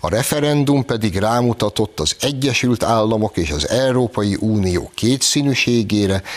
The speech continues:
mert a népek önrendelkezését, az emberi és kisebbségi jogokat csak akkor támogatják, ha geopolitikai érdekeik úgy kívánják.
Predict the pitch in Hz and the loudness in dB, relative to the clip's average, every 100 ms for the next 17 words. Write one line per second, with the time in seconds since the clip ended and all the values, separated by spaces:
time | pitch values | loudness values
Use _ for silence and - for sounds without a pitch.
0 | - - 87 85 98 147 165 160 127 - | -6 -6 -4 -2 0 2 0 -2 -6 -4
1 | 107 110 101 101 95 92 - 87 85 82 | 0 2 2 0 0 0 -2 -2 -2 -2
2 | - 82 - - - 139 156 135 123 113 | -2 -2 -4 -8 -2 0 2 2 2 2
3 | 98 80 - 104 - 95 92 80 78 65 | 0 0 -2 0 0 0 0 -2 -4 -2
4 | 110 113 101 98 92 - - - - - | 0 0 -2 -2 -4 -6 -10 -14 -10 -2
5 | 165 - - 113 - 107 92 - 101 98 | -2 -2 -4 -4 -2 -4 -2 -2 0 0
6 | 92 90 - - 80 78 - - - 80 | 0 -2 -4 -6 -6 -8 -14 -12 -8 -4
7 | 76 139 131 - 92 87 - - 64 - | 0 0 0 -2 -2 -2 -6 -4 -6 -2
8 | 101 90 82 82 - 64 - - 98 87 | -2 -2 -4 -6 -8 -12 -16 -6 -4 -4
9 | - 69 65 - - 67 - - - | -6 -8 -8 -6 -6 -8 -10 -14 -16